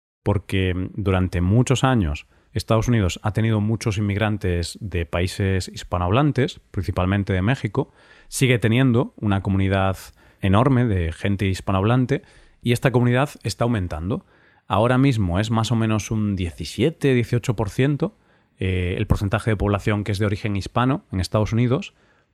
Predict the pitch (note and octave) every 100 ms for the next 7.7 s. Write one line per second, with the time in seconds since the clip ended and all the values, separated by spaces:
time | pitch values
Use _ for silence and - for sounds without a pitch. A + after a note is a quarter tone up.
0 | - F3+ F#3+ - G#2+ G2+ A2 D3+ F#3+ C3+
1 | C#3+ - D#3 F#3+ A2+ G2+ A2 G2+ B2 B2
2 | B2 - B2+ A#2+ G#2+ F2 G2 - A2 A2
3 | A#2+ D3 - _ _ _ G#2+ C3 E3 E3+
4 | D3+ G#2+ G2+ G2 A2+ D3+ - C#3 D3 C#3+
5 | C3 - _ _ _ _ - F2+ E2+ E2
6 | D#2+ D2+ D2+ D#2+ - F2 A#2+ A2+ B2+ A#2+
7 | A2 G#2 G#2+ A#2+ C3 F#3+